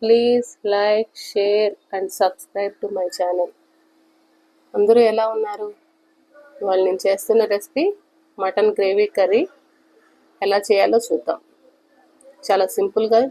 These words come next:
చేస్తాను, చాలా బాగుంటుంది. ఎలా చేయాలో చూద్దాం. ఇప్పుడు స్టవ్ పై ఒక కడాయి పెట్టుకొని ఒక ఫోర్ టేబుల్ స్పూన్స్ ఆయిల్ వేసుకుంటున్నాను. మటన్ కర్రీ కదా, కొంచెం ఆయిల్ ఎక్కువే పడుతుంది.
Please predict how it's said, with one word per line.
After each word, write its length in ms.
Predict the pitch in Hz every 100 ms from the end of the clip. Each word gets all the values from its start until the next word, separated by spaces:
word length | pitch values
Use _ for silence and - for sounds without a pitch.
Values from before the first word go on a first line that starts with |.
| - -
చేస్తాను, 480 | 175 175 - 185 214 349 _ _ _ _ _ _ _ _ _ _ _ _ _ -
చాలా 160 | 196 180 180
బాగుంటుంది. 520 | 180 196 196 185 226 330 _ - 180
ఎలా 120 | 185 190
చేయాలో 240 | 190 202 -
చూద్దాం. 240 | 247 - _ _ _ _ _ _ _ _ _ _ _ _ _ _ _ _ _ 466 - _ _ _ _ _ _ 202
ఇప్పుడు 180 | 208 202 -
స్టవ్ 260 | 202 214
పై 100 | 240 226
ఒక 80 | - 196
కడాయి 260 | 196 214 214
పెట్టుకొని 400 | 202 190 202 349 - _ _ _ _ _ _ _ _ 202
ఒక 160 | - 262
ఫోర్ 200 | 254 208 202
టేబుల్ 260 | 202 202 214
స్పూన్స్ 320 | - 233 226 190
ఆయిల్ 180 | 185 196
వేసుకుంటున్నాను. 680 | 185 180 - 160 170 160 143 - _ - - _ _
మటన్ 280 | 185 202 214
కర్రీ 180 | 226 226 226
కదా, 160 | 220 233
కొంచెం 220 | 220 202 190
ఆయిల్ 160 | 185 190
ఎక్కువే 200 | - 202 208
పడుతుంది. 420 | 185 180 175